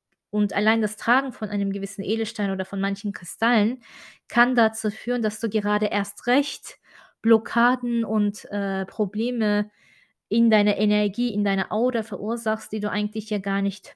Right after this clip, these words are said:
besitzt, die du eigentlich auch gar nicht im Geburtshoroskop hast, ne? Deswegen sollte man bei Ritualen und bei den Materialien und bei den Zeitzyklen der Rituale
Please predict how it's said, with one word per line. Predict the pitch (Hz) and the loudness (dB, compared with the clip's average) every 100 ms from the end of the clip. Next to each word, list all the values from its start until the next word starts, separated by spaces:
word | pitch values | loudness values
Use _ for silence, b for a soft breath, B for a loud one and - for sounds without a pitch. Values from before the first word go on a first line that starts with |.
| - | -8
besitzt, | 190 170 165 - - - - | -8 -6 -8 -10 -18 -16 -6
die | 202 | -2
du | - | 0
eigentlich | 208 208 214 208 | 0 0 -2 0
auch | 202 - | -2 -4
gar | 220 208 | 0 2
nicht | 208 208 | 2 0
im | 208 | 0
Geburtshoroskop | 190 196 196 - 175 170 - 170 175 | 0 -2 -6 -6 -8 -8 -10 -12 -12
hast, | 175 165 - _ | -14 -14 -16 _
ne? | 185 233 339 - B B B | -6 -4 -6 -14 B B B
Deswegen | 226 233 277 247 | -2 0 -2 0
sollte | 247 247 | 0 0
man | 247 226 | -2 0
bei | 208 208 | 2 0
Ritualen | 196 202 - 226 277 277 220 | 0 -4 -4 -2 0 -2 -4
und | 214 | -2
bei | 220 | 0
den | 214 202 | 0 0
Materialien | 208 - 254 214 220 247 294 269 220 214 208 | 0 0 0 2 2 2 2 2 0 0 0
und | 240 247 | -4 -6
bei | 247 | -6
den | 233 233 | -4 -6
Zeitzyklen | 233 - 240 254 262 262 - - - - 254 - 220 208 | -6 -8 -4 -2 -2 -4 -20 -14 -10 -6 -6 -6 -4 0
der | 208 208 | 0 0
Rituale | 202 208 214 196 202 202 208 214 | -2 -4 -4 -2 0 0 0 0